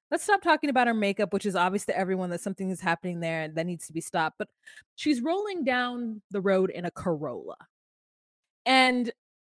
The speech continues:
as a former Corolla owner, I felt that we had a little bit of a kindred spirit.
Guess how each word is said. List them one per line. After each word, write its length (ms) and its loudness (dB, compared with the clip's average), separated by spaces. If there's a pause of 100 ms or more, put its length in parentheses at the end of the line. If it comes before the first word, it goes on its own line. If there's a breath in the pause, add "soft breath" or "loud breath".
(240)
as 140 4
a 60 2
former 340 4
Corolla 920 4
owner, 560 -4 (840)
I 140 4
felt 440 -2
that 160 -2
we 120 -4
had 200 0
a 100 -2
little 220 -4
bit 140 -4
of 100 -6
a 80 -4
kindred 460 -12
spirit. 500 -10